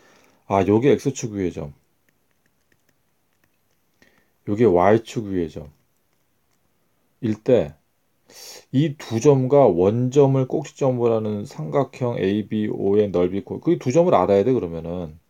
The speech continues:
이게 무슨 점인지. 그러면 이게 X축 위의 점이라 했었잖아, X축 위의 점.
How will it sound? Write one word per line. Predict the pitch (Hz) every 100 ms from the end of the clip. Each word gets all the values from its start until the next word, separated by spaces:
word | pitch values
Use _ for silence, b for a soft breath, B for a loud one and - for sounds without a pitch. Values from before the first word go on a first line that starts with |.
| _ _ _ _ _ _ _ _ _ _ -
이게 | 113
무슨 | 113 - 110
점인지. | 101 85 107
그러면 | - 147 143
이게 | 147 123 73 - _ _ b b b b _
X축 | 110 113 196 - - 170
위의 | 135 117 139
점이라 | 135 123 113
했었잖아, | 95 - - -
X축 | 85 - - 87
위의 | 82 78
점. | 87